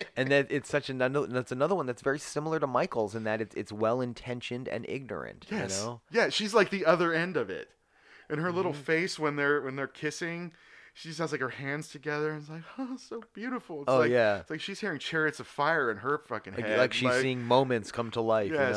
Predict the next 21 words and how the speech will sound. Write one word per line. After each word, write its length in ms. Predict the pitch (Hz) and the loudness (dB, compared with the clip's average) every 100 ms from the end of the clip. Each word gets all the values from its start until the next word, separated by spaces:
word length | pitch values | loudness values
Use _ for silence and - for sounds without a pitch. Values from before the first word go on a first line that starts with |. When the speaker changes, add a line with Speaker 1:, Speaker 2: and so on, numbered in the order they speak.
| 107 | 0
Speaker 1:
know? 180 | 117 117 | -2 0
Speaker 2:
yeah, 180 | 151 139 | 2 2
we-, 160 | 131 | 0
we're, 200 | 98 147 | -4 -6
we're 160 | 143 156 | -6 -8
making 340 | 165 165 175 | -10 -12 -12
a 60 | 165 | -14
breakthrough 680 | 135 170 160 - 160 147 139 | -10 -12 -12 -10 -6 -4 -6
and 200 | 131 117 - _ _ - - - _ _ _ _ _ _ _ _ _ _ _ - | -10 -16 -20 _ _ -20 -20 -20 _ _ _ _ _ _ _ _ _ _ _ -12
it's 140 | - | -8
just 160 | 165 - | -8 -4
the 80 | |
most, 260 | 156 156 147 | 0 0 0
yeah, 140 | 147 127 | -2 0
everything 360 | 180 214 185 | 0 -2 -2
is 160 | 151 - | -4 -4
ill-placed 640 | 143 120 - 110 95 - | -6 -6 -6 -6 -6 -8
with 120 | 92 85 | -14 -14
those 200 | 82 - | -14 -16
two. 320 | - 76 73 82 | -14 -14 -14 -10
Speaker 1:
Yeah. 360 | 85 73 62 | -8 -8 -10